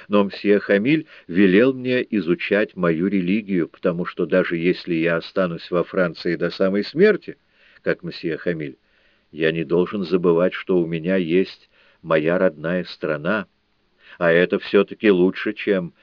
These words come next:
ничего. Моя родная страна — это, наверное, какая-нибудь вроде Алжира или Марокко.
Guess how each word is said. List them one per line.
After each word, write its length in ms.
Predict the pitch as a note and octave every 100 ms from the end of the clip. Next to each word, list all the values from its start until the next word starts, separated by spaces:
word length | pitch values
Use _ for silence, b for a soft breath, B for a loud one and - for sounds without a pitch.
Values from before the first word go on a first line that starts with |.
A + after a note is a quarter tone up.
| _
ничего. 580 | E2 E2+ - F#2 D#2 D2 _ _ _ _ _ b
Моя 360 | F2+ E2+ E2 G2
родная 460 | G#2+ F2+ F#2+ G2+ G#2
страна — 540 | - G2 F#2 F2+ G#2+
это, 220 | - - G2
наверное, 460 | F#2 F#2 G#2 A2
какая-нибудь 800 | - G2+ - G2+ G#2 G#2 G2+ G#2
вроде 360 | E2 F2+ G2 G2+
Алжира 720 | F#2+ F#2+ E2 C#2+ E2 F#2+ G#2+
или 260 | F#2+ F#2 F2+
Марокко. 680 | F#2+ F#2+ A#2+ - _ F#2+